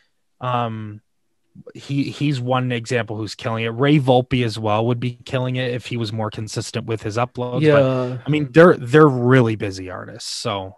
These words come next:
Speaker 1: I'm not really surprised.
Speaker 2: Yeah, I, I definitely, like, wanna get back into it. I just wanna do it right. I wanna get, you know, get all my ducks in a row, so to speak, and
Speaker 1: Mm-hmm.
Speaker 2: skills and, like, um,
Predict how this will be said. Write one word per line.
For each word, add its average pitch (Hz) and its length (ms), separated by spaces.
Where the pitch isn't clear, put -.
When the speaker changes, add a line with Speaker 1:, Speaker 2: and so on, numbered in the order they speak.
Speaker 1:
I'm 120 220
not 113 240
really 107 240
surprised. - 720
Speaker 2:
Yeah, 147 420
I, 180 200
I 208 40
definitely, 196 520
like, 185 160
wanna 180 240
get 160 220
back 156 240
into 170 340
it. 160 40
I 156 100
just 160 240
wanna 143 180
do 135 240
it 123 140
right. 147 680
I 160 60
wanna 170 200
get, 151 360
you 185 120
know, 165 160
get 156 180
all 156 160
my 147 160
ducks 147 380
in 139 80
a 135 40
row, 139 220
so 147 180
to 139 100
speak, - 420
and 139 100
Speaker 1:
Mm-hmm. 131 140
Speaker 2:
skills 165 540
and, 131 140
like, 127 280
um, 123 380